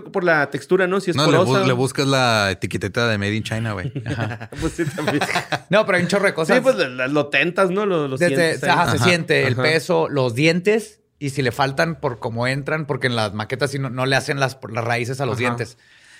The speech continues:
Speaker 3: Y también cómo se marca, cómo está sellado, no me acuerdo cómo se llama, el,
Speaker 2: Ajá.
Speaker 3: pero
Speaker 2: La
Speaker 3: cómo según
Speaker 2: mollera.
Speaker 3: el, la mollera, el cráneo,
Speaker 2: Ajá.
Speaker 3: ajá.
Speaker 1: Ujú.
Speaker 3: Muchas formas de saber si es, este, real.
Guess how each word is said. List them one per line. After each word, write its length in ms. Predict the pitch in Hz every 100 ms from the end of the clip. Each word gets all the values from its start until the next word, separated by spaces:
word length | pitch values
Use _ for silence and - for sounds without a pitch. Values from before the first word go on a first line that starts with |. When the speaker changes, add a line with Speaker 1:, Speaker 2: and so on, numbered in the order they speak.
| _ 156
Speaker 3:
Y 60 |
también 360 | 143 143 143 139 139
cómo 220 | 156 147
se 140 | 147
marca, 420 | 123 123 135 151
cómo 140 | 143 139
está 140 | 139
sellado, 400 | 139 147 139 147
no 80 | 131
me 60 | 135
acuerdo 140 | 139
cómo 120 | 131
se 100 | 117
llama, 280 | 120 120 131
el, 60 | 117
Speaker 2:
Ajá. 320 | 92 92 87 -
Speaker 3:
pero 140 | 117
Speaker 2:
La 60 | 107
Speaker 3:
cómo 120 | 98
según 160 | 98 98
Speaker 2:
mollera. 120 | 92
Speaker 3:
el, 160 | 151 -
la 100 | 147
mollera, 400 | 123 120 127 147
el 120 | 135
cráneo, 300 | 123 139 104 170
Speaker 2:
Ajá. 60 |
Speaker 3:
ajá. 160 | 214 - _ _ 135
Speaker 1:
Ujú. 100 | 120
Speaker 3:
Muchas 720 | 156 180 175 175 170 165 120
formas 400 | - 143 135 135
de 80 | 123
saber 260 | 117 107 113
si 100 | 123
es, 220 | 117 117
este, 420 | 117 - 85 82
real. 320 | 92 87 90